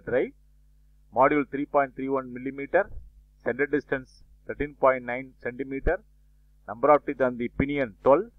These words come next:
number of teeth on the gear seventy-two, diameter of the pinion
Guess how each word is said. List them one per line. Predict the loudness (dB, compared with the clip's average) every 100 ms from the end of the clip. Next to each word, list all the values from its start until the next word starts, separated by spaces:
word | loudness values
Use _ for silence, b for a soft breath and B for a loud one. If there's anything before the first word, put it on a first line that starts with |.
| -14
number | -2 2
of | 2
teeth | 0 -6
on | -6
the | -8
gear | -4 -2 -2
seventy-two, | -4 -6 -8 -8 -6 -6 _ _ _ _ _ _ _ _ _
diameter | 4 4 4 0 0
of | 0
the | 0
pinion | -6 -6 -6